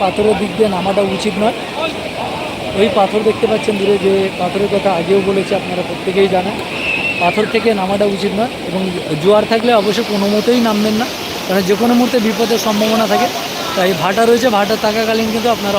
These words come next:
অবশ্যই নামতে পারেন। এবং দীঘায় আজ খুব দারুণ আনন্দ করতে এসছি যেমন, তো আপনাদেরকে প্রত্যেকে আনন্দ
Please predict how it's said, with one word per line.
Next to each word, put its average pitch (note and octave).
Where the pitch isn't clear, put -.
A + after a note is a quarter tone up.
অবশ্যই G3+
নামতে G3
পারেন। G3+
এবং E3+
দীঘায় G#3+
আজ F3+
খুব G3+
দারুণ G3
আনন্দ A3
করতে A3
এসছি -
যেমন, G#3+
তো F#3
আপনাদেরকে F#3
প্রত্যেকে F#3+
আনন্দ G3